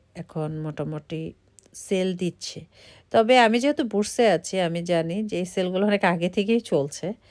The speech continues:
তো প্রত্যেকটা শপেই একই অবস্থা, সেল আগেই চলছে, কিন্তু ওনারা বলছে যে ব্ল্যাক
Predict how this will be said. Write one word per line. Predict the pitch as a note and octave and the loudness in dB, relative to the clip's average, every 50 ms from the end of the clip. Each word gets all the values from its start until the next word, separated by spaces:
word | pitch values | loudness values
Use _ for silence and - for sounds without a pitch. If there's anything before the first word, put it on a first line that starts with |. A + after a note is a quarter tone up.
| - - - - - - _ | -20 -20 -20 -20 -20 -16 _
তো | - F3+ | -8 -6
প্রত্যেকটা | F3+ - C4 B3+ - D#4+ D4 - D#4+ | -2 -2 -2 0 0 -2 0 2 2
শপেই | - - - A3 F3+ - - A#3 B3 B3 A#3+ G#3 | 2 4 4 2 4 4 2 4 4 4 4 6
একই | F3+ E3+ D#3+ - - - F#3+ | 6 4 2 2 0 0 2
অবস্থা, | F3 D#3 E3+ F3 E3 - - - - - B3 | 2 2 0 -4 -8 -8 -8 -6 -4 -4 -4
সেল | B3 - - F#3+ F3+ | -4 -4 -2 0 2
আগেই | F3 D#3+ D#3 D3+ E3+ G3 G#3+ | 2 2 2 2 0 -2 -2
চলছে, | G#3 - G#3+ G#3+ G#3 - C4 | -2 -2 -2 -2 -2 -4 -6
কিন্তু | A#3+ A3+ G3 F3 E3+ | -4 -6 -4 -2 -2
ওনারা | D#3 D#3 C#3+ D3 D3 | -2 -2 -2 -2 -2
বলছে | C#3 C3 C#3 D3 D3 - E3+ | -2 -2 -4 -4 -6 -8 -10
যে | - - | -10 -10
ব্ল্যাক | E3 - - - - | -10 -10 -10 -10 -12